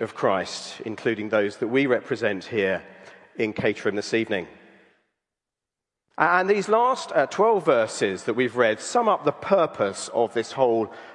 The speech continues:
letter. Uh, the N I V, uh, heading, uh, for this passage, "Final Greetings," I think isn't particularly helpful. Uh, it sounds like you're just about to see the kind of final credits,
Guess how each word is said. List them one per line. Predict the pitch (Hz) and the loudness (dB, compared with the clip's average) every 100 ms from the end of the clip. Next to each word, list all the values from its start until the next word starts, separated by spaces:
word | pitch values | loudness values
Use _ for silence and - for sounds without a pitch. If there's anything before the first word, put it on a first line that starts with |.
| - | -2
letter. | 123 120 - 107 78 - - - - _ _ _ _ _ _ _ - | 2 2 0 -6 -6 -12 -20 -20 -20 _ _ _ _ _ _ _ -2
Uh, | 110 | 0
the | 110 156 | 2 4
N | |
I | 160 143 | 4 2
V, | 147 151 110 92 | 2 2 2 -2
uh, | - 104 | -2 -2
heading, | - 156 131 92 82 - - - - | 2 2 2 0 -6 -14 -20 -20 -10
uh, | - 92 - - - | -6 -4 -6 -16 -6
for | - | -4
this | 123 - | -2 0
passage, | 135 - 110 - | 0 0 -4 0
"Final | - 156 156 | 2 4 2
Greetings," | 160 165 160 190 196 | 2 2 2 2 2
I | 156 | 2
think | 156 131 | 0 0
isn't | 160 143 139 123 | 0 0 0 -2
particularly | 147 - 147 139 131 127 120 - - - | -6 -4 -4 0 2 2 0 -6 -20 0
helpful. | 160 160 - 165 233 - - - - - _ _ _ _ _ _ | 2 2 2 2 2 -2 -16 -20 -20 -20 _ _ _ _ _ _
Uh, | 117 | 0
it | 127 | 0
sounds | - 233 240 196 147 | 2 4 4 2 4
like | 120 120 120 | 4 2 2
you're | 147 | 0
just | 156 165 | 0 -2
about | 151 147 143 | 2 2 2
to | 147 | -4
see | - 147 | 2 4
the | 135 | 4
kind | 135 147 | 2 0
of | 139 | 2
final | 160 151 147 | 2 2 0
credits, | - 202 139 92 - - | 2 2 4 0 -6 -10